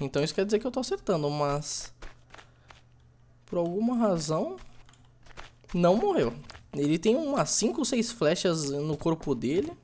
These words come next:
e não morre. Vou pegar aqui uns wood sticks. Eu vou pegar e vou ver se eu faço umas flechas rapidinho, galera.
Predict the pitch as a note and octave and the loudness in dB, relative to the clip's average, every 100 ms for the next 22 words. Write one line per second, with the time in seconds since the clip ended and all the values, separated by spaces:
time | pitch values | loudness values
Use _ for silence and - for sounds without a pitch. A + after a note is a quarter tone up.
0 | - D3 A2 G2 D#3+ D#4+ C#3+ C3 - - | -6 -2 0 0 -4 -2 -4 -6 -14 -20
1 | - - - - - - - - - - | -20 -20 -16 -16 -18 -20 -20 -20 -20 -20
2 | - - - - - - - - - - | -16 -16 -16 -20 -20 -20 -20 -18 -16 -16
3 | - - - - - - - - - - | -14 -16 -16 -20 -20 -20 -20 -20 -20 -18
4 | - - A#2+ A2+ A#2 - - G#2+ B2+ A2+ | -10 -6 -2 -2 -4 -10 -8 -8 -8 -6
5 | A2 - - D#3+ E3+ - - - - - | -4 -4 -4 -6 -6 -8 -8 -8 -12 -20
6 | - - - - - A#2 A#2+ B2 A#2+ B2 | -20 -18 -16 -16 -12 -8 -4 0 2 2
7 | C3+ C#3 C3 A#2 A#2 - - - A#2+ B2+ | 2 0 0 0 -6 -16 -18 -10 -2 -2
8 | B2 A#2+ B2 A#2+ - B2 A2+ B2 A#2+ B2 | 0 -4 -2 0 2 2 0 0 -2 -4
9 | - - - - - - - - - - | -6 -6 -8 -14 -20 -20 -20 -20 -20 -20
10 | - - - - - - - - - - | -20 -20 -20 -20 -20 -18 -16 -14 -16 -20
11 | - - - - - B2+ B2 B2 - C3 | -18 -18 -20 -20 -4 -2 0 -2 -4 -4
12 | B2 A#2+ C#3+ D#3+ A#2+ A2 B2 B2+ | -6 -4 -2 0 0 0 -2 -8